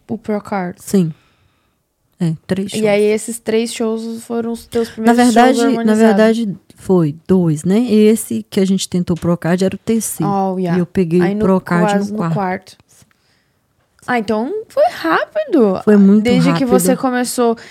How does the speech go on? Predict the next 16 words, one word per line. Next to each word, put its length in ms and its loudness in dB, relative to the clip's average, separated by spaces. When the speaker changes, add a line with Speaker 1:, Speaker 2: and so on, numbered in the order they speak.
Speaker 1:
tipo, 380 -8
três 320 2
competições 560 -8
naturais, 640 -2
aí 100 -6
você 200 -8
hormonizou, 520 -6
começou 340 -10
com 120 -16
raiz 320 -4
na, 160 -12
com 140 -6
raiz 300 -2
na 80 -10
Speaker 2:
Sim. 100 -6
Speaker 1:
quarta, 360 -2